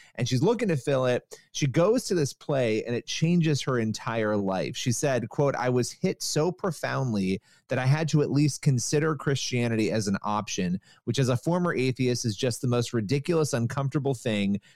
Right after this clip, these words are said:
to consider ever." And so that play, and this is why it's so interesting, you know, these movies, these plays that we sometimes take for granted,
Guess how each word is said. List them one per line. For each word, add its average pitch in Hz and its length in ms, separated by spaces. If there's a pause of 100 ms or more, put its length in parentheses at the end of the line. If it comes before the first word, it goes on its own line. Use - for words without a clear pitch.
to - 140
consider 101 680 (260)
ever." 95 420 (300)
And 135 180
so 147 160
that 151 380
play, 123 560
and 117 140
this 190 140
is 339 120
why 180 160
it's 135 180
so 151 240
interesting, 123 540
you 107 60
know, 113 60
these 117 200
movies, 139 400
these 110 180
plays 139 460
that 107 100
we 117 100
sometimes 117 640
take 120 220
for 113 100
granted, 117 540